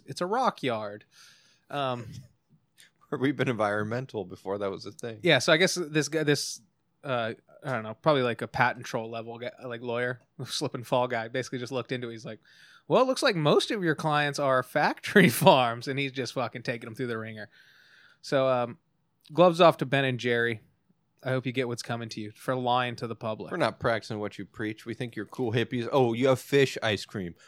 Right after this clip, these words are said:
Speaker 2: Oh, look, you have Jimmy Fallon ice cream.
Speaker 1: Oh, it's, uh, it's Stephen Colbert's chocolate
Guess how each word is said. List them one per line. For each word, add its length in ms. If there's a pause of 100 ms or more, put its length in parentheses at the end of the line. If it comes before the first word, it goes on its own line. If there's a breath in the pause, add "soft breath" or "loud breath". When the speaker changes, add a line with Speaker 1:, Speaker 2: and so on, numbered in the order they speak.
Speaker 2:
Oh, 100
look, 280
you 120
have 160
Jimmy 260
Fallon 460
ice 240
cream. 260
Speaker 1:
Oh, 240
it's, 240
uh, 420
it's 200
Stephen 340
Colbert's 680
chocolate 500